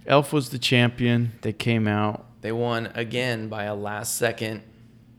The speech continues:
Speaker 1: It was. It
Speaker 2: At
Speaker 1: was
Speaker 2: the buzzer, it was tied.
Speaker 1: very close matchup, which was kinda cool, you know?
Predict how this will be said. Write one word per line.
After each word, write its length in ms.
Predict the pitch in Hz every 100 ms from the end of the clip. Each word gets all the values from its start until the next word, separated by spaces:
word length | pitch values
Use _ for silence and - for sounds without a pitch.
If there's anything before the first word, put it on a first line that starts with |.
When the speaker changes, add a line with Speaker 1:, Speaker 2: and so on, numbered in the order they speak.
| - -
Speaker 1:
It 80 | 101
was. 460 | 104 110 107 98
It 100 | -
Speaker 2:
At 140 | 107 107
Speaker 1:
was 100 | 107
Speaker 2:
the 80 | 120
buzzer, 400 | 131 139 117 104
it 60 | 113
was 160 | 117
tied. 300 | - - - 135 - - - - - - -
Speaker 1:
very 220 | - 117
close 440 | 117 - 107 104 -
matchup, 380 | 110 104 - -
which 200 | 151 262
was 120 | 208
kinda 240 | 214 220
cool, 440 | 190 175 208 117 110
you 80 | 110
know? 260 | 107 123